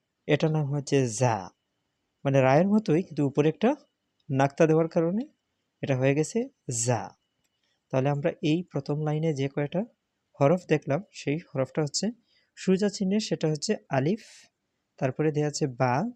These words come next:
তারপরে দেয়া আছে তা, তারপরে সা, তারপরে জিম, তারপরে হা, তারপরে খ, তারপরে দাল, তারপরে জাল, তারপরে র,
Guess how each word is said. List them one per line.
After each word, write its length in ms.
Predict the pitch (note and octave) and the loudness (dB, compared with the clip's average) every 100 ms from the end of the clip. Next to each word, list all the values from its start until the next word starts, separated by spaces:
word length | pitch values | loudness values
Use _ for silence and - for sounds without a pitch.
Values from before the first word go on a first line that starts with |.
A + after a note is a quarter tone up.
| _ _ _ _ _ | _ _ _ _ _
তারপরে 320 | - B2+ - D3+ | -4 -2 0 -2
দেয়া 200 | C#3+ C#3+ | 0 -2
আছে 160 | C#3+ D#3+ | -4 -8
তা, 260 | - B2+ C#3 A#3 _ _ _ _ | 2 2 2 -2 _ _ _ _
তারপরে 340 | C3+ B2 C#3 D#3 - | -2 0 -2 -2 -4
সা, 200 | - B2+ D#3+ - _ _ _ _ | 2 4 4 -2 _ _ _ _
তারপরে 260 | C3 B2 C#3+ | -8 -2 -2
জিম, 380 | C3 A#2 C3 D#3 A3+ - _ _ - | -2 -2 0 0 -2 -8 _ _ -10
তারপরে 300 | A#2 - B2+ - | -6 -2 -4 -4
হা, 220 | - D3+ F3+ B3 _ _ _ _ | 2 4 4 -2 _ _ _ _
তারপরে 280 | A#2 - B2+ - | -8 -6 -8 -8
খ, 60 | - D3+ G#3 - _ _ _ _ | 2 4 4 -2 _ _ _ _
তারপরে 320 | C3 A#2 B2+ | -8 -4 -4
দাল, 280 | A#2 B2+ C#3 A#3 - _ _ - - _ _ _ _ _ _ _ - - | 0 4 4 2 -8 _ _ -20 -20 _ _ _ _ _ _ _ -20 0
তারপরে 300 | C#3 C#3 C3 | 0 2 -2
জাল, 260 | A#2 B2 D#3 B3 - _ _ _ _ | 0 2 2 0 -8 _ _ _ _
তারপরে 340 | C3+ A#2+ C3 B2+ | -4 -4 -2 -4
র, 100 | A#2+ | 0